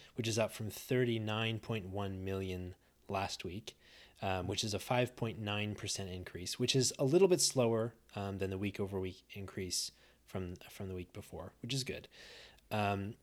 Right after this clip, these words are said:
currently, we've had one point one three million, uh, people die from covid in the world, which is a three percent increase, uh, in total deaths over last week.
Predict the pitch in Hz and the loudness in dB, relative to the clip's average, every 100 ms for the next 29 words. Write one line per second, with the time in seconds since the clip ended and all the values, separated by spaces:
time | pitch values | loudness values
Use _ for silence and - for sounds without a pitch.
0 | - 156 151 135 123 117 113 113 - 113 | 4 4 6 4 4 4 2 2 -2 -2
1 | 127 135 - 107 101 107 110 117 117 - | 2 2 0 -2 -2 -4 -2 -2 -4 -4
2 | 113 113 113 117 113 113 123 120 117 117 | 0 2 2 0 0 2 4 2 0 -4
3 | - - 104 98 92 - 110 107 104 101 | -10 -8 -4 -4 -4 -4 -2 -2 0 2
4 | 107 - 107 - 110 104 104 - 98 95 | 0 -2 -4 -2 -2 0 -2 -4 -6 0
5 | 117 123 123 - - - 107 101 90 87 | 2 4 2 -2 -18 -12 -6 -2 -2 -4
6 | - - 190 - - 110 - 101 98 104 | -4 -2 0 2 0 -2 -4 -8 -4 -2
7 | 98 - - - - - 104 98 95 - | 0 0 -2 -8 -20 -10 -4 -4 -4 -2
8 | 113 104 95 92 92 - 101 92 90 87 | 0 0 -2 -4 -2 -2 -2 -4 -4 -6
9 | - 90 - | -6 -8 -10